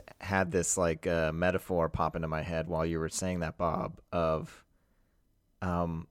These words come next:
like, and this ties back to the A P L, it's, you know, what you were saying earlier, Stephen,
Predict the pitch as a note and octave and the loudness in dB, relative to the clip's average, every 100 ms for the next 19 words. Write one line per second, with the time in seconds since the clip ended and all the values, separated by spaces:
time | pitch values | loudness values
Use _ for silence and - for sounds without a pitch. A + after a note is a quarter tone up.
0 | - F#2+ F2 _ _ _ - G#2+ G2+ A2 | 0 2 2 _ _ _ -20 -14 -2 2
1 | G#2+ - G#2+ A2 G2 G#2+ G2 - - F#2+ | 2 0 2 6 6 6 6 4 2 6
2 | F#2 F2 E2+ - - - _ _ _ - | 8 6 4 -4 -20 -20 _ _ _ 2
3 | G2+ - G#2 F#2+ F#2 E2+ - - - G#2 | 2 6 8 10 8 6 -2 -4 -4 0
4 | E2 E2+ G2 F2+ F#2+ - F#2 A2 A2+ G2+ | 0 2 0 4 4 4 2 4 6 4
5 | - F#2+ F2+ F2 F2 | 2 0 2 2 2